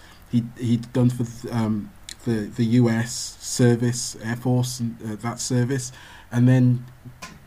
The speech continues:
also inspiring people and teaching in chess and inspiring a whole generation of, um,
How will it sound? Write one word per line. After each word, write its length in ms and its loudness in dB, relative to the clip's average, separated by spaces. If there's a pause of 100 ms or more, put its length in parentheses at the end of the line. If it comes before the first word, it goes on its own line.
(180)
also 220 0
inspiring 600 2
people 380 2
and 140 -2
teaching 640 0 (320)
in 100 0
chess 500 0
and 280 0
inspiring 420 4
a 40 2
whole 160 2
generation 760 4 (400)
of, 320 0
um, 460 2